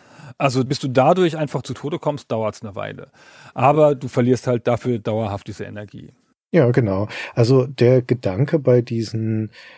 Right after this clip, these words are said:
Speaker 2: Arcade-Spielen ist ja, dass du idealerweise eine gewisse Sitzungsdauer haben sollst, bevor dich der Automat tötet.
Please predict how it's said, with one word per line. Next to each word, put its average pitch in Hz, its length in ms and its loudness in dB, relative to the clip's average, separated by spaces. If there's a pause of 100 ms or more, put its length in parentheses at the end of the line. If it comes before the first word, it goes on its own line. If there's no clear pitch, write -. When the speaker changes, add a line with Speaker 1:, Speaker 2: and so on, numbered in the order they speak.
(180)
Speaker 2:
Arcade-Spielen 123 800 0
ist - 260 -6
ja, 120 140 0
dass 113 280 -2
du 117 400 2 (120)
idealerweise 110 1000 2
eine 107 140 -2
gewisse 110 400 0
Sitzungsdauer 107 840 0
haben 104 260 2
sollst, 104 480 -2
bevor 101 360 0
dich 95 160 0
der 107 160 -4
Automat 85 420 -6
tötet. - 460 -12